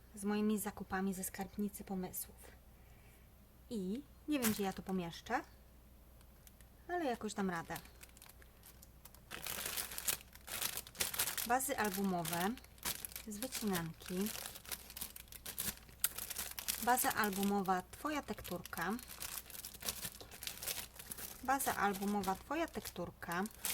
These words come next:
Baza albumowa Artisco. Tagowa.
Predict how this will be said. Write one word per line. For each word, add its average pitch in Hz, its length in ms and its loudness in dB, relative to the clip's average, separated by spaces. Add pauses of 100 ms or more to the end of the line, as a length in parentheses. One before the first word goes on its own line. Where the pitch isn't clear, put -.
(2250)
Baza 254 360 2
albumowa 208 760 4 (1400)
Artisco. 208 800 0 (1500)
Tagowa. 185 540 2